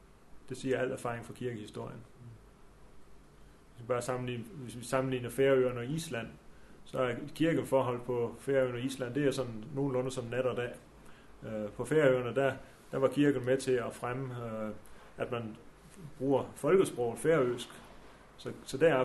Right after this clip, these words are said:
der er kirker, kirken og Indre Mission og alt kirkeligt arbejde, det er en folkesag på Færøerne, fordi det var, fordi det er jo for Færøernes eget sprog. På Island, der brugte man i kirken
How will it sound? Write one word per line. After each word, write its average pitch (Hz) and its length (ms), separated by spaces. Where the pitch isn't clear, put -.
der 160 80
er 147 120
kirker, 131 500
kirken 170 360
og 120 220
Indre 160 240
Mission 135 400
og 110 160
alt 151 200
kirkeligt 143 360
arbejde, 131 300
det 117 80
er 147 60
en 139 100
folkesag 131 540
på 113 100
Færøerne, 117 480
fordi 113 340
det 131 80
var, 131 200
fordi 127 200
det 151 100
er 151 40
jo 143 80
for 123 260
Færøernes 127 500
eget 123 220
sprog. 120 340
På 131 60
Island, 139 420
der 139 300
brugte 143 340
man 123 100
i 123 40
kirken 139 420